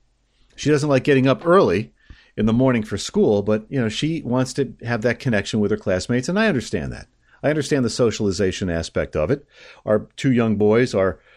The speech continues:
are homeschooled. Our oldest daughter is in, is in college at suny, uh, suny Albany. But anyway, so I'm reading a piece here from the, uh, Times-Union, and, uh, all the names can stay. The names can stay, but state officials said,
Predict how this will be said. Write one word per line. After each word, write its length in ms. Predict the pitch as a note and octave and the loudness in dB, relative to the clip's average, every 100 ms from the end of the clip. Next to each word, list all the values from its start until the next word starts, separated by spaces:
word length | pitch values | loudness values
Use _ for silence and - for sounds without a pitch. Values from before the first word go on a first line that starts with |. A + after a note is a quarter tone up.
| _ - | _ -4
are 120 | G2 | -2
homeschooled. 500 | G#2+ F#2+ - G#2 A2 | 0 -4 -2 0 2
Our 120 | G#2+ | 2
oldest 380 | A2 A#2+ A#2 - | 2 2 0 0
daughter 300 | A2+ G#2+ A2+ | 2 2 2
is 200 | A2 F#2+ | -2 -2
in, 140 | G#2 | -4
is 200 | G#2 G2 | -4 -6
in 100 | G#2 | -6
college 440 | F2+ D3 D#3 G2 F#2+ | -4 -2 0 0 -2
at 60 | |
suny, 420 | - C#3 A2 G#2 F#2 | -4 0 2 2 0
uh, 140 | F#2 | -2
suny 360 | F2+ C3+ G#2 G2+ | -2 -2 0 2
Albany. 400 | D#3+ G2+ C#2+ - - - - - | 2 0 -4 -10 -20 -20 -20 -2
But 100 | G#3+ | 2
anyway, 320 | E3 G2+ - _ _ - _ _ | 4 4 0 _ _ -20 _ _
so 100 | - | -2
I'm 80 | F#3 | 2
reading 220 | F3 G3+ | 4 4
a 60 | E3 | 0
piece 320 | - F3 D3+ | 0 0 0
here 240 | - D3 C3 | 4 4 4
from 320 | C#3+ C3+ A#2+ | 4 2 4
the, 200 | A2+ G#2+ | 4 4
uh, 40 | |
Times-Union, 920 | G2+ C#3 C#3 G#2 A#2+ D3+ G2 F#2 A#2+ _ _ _ - | 2 0 0 2 2 2 0 0 -4 _ _ _ -2
and, 480 | A#2+ A#2 A#2 A2 | 2 2 2 2
uh, 140 | G#2+ G#2+ | 2 2
all 160 | E3+ A3+ | 4 4
the 80 | |
names 380 | G#3 D#3+ D#3 C#3 | 4 2 2 0
can 140 | - G#2+ | -2 -4
stay. 280 | - G2 | 0 0
The 80 | D#2 | 2
names 360 | G2+ D#3 G3+ - | 2 4 2 0
can 100 | D#3 | -4
stay, 220 | - B2+ | 2 2
but 120 | A2+ | 2
state 240 | - C#3+ C#3+ | -2 0 2
officials 560 | C#3+ C#3 - A#2 - | 2 0 2 -2 -2
said, 400 | - B2+ A#2 G#2 | -2 0 0 -2